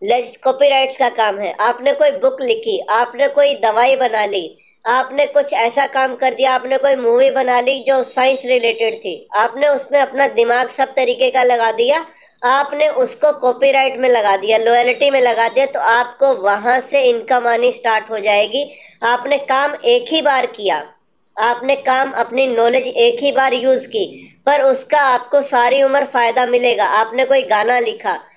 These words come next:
आपने कोई wording लिखी, आपने कोई कविता लिखी, उसका copyright, उसका loyalty आपको हमेशा लाइफ लॉन्ग मिलता रहेगा। ये भी आपकी asset है। Brand and Goodwill, दुनिया में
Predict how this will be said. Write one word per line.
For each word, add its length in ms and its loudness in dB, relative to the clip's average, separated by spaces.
आपने 320 0
कोई 160 2
wording 460 2
लिखी, 260 -2
आपने 320 0
कोई 140 2
कविता 440 0
लिखी, 320 -2
उसका 280 -2
copyright, 680 0
उसका 240 -2
loyalty 560 0
आपको 460 0
हमेशा 400 2
लाइफ 380 0
लॉन्ग 260 0
मिलता 320 0
रहेगा। 500 2
ये 180 2
भी 160 0
आपकी 340 -2
asset 440 -2
है। 220 -4
Brand 320 0
and 200 -4
Goodwill, 520 0
दुनिया 580 4
में 460 2